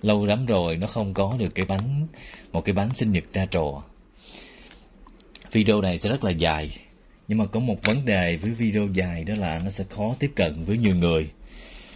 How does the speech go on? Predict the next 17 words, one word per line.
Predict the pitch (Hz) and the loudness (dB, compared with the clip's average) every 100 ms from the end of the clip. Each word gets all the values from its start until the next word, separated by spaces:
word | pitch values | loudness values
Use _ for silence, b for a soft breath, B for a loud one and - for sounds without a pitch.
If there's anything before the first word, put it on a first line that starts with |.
| B B | B B
Ờm, | - 85 85 82 80 80 - | 0 2 2 0 -2 -6 -4
tôi | 120 | 0
quyết | 147 139 | 2 2
định | 87 | 0
làm | 87 85 | -2 -2
những | 90 | -2
video | 110 95 95 | 0 2 2
dài | 87 82 78 | 2 0 0
như | 80 | -2
thế | 110 | 0
này, | 90 76 - - | -2 -2 -14 -10
tại | - 85 | -4 0
vì | 87 - - - _ - - | 0 -2 -14 -20 _ -8 2
tôi | 110 107 104 95 | 4 4 2 0
muốn, | 95 113 113 165 185 - - - - - - | -2 0 2 2 2 0 -16 -20 -20 -12 -2
ờm, | 92 87 85 85 80 78 - - - - - - 98 - | 2 2 0 -2 -4 -8 -16 -20 -20 -20 -20 -20 -20 -8
ng-, | 101 101 | -2 -2